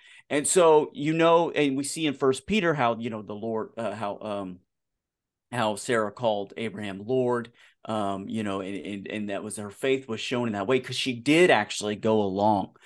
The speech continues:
with her husband all these years into two different harems, uh, Pharaoh's and Abimelech's harem. <laughs> Um, and, uh, and so, but, but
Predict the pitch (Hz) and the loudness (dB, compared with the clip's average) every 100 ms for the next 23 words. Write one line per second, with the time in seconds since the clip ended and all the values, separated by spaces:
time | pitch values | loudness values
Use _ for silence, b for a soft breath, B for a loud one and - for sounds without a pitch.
0 | B B 127 151 - 98 98 120 131 113 | B B 2 2 2 -6 -2 -2 -2 -4
1 | 90 - 127 160 165 110 98 90 107 120 | -4 4 6 8 4 0 -6 -6 -2 0
2 | 95 - 107 113 - 131 262 - 139 - | -2 -4 -4 -4 4 6 6 4 -2 0
3 | 117 104 107 113 - B B B B 131 | 0 0 0 -4 -8 B B B B 6
4 | 127 120 160 170 175 170 170 160 185 190 | 6 6 6 6 8 6 2 0 2 2
5 | 147 139 131 120 117 120 107 104 104 B | 4 2 2 0 -2 -4 -4 -4 -8 B
6 | B - 101 120 131 B B _ 135 139 | B -6 -2 0 -2 B B _ 2 4
7 | 135 135 127 120 - 127 123 139 127 101 | 6 6 4 2 2 0 2 2 2 2
8 | 123 - 120 123 | -6 -4 -2 -2